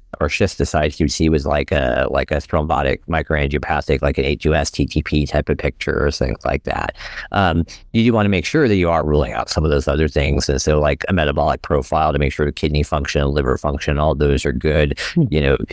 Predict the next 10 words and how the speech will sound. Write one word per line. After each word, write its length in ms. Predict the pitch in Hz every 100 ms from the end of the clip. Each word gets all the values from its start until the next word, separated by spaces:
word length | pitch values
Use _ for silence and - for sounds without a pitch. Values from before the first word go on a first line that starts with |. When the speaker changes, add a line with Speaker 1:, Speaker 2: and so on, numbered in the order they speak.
| - -
Speaker 1:
you 140 | 107
should 180 | 104 92
see 160 | 101
an 60 | 78 -
indirect 480 | 120 107 98 78
hyperbilirubinemia, 1120 | - 76 78 76 73 69 76 73 67 76 67 64
not 180 | 85 80
a 40 |
direct 360 | 69 69 69 -
hyperbilirubinemia, 1080 | 71 73 69 73 78 69 - 67 58 60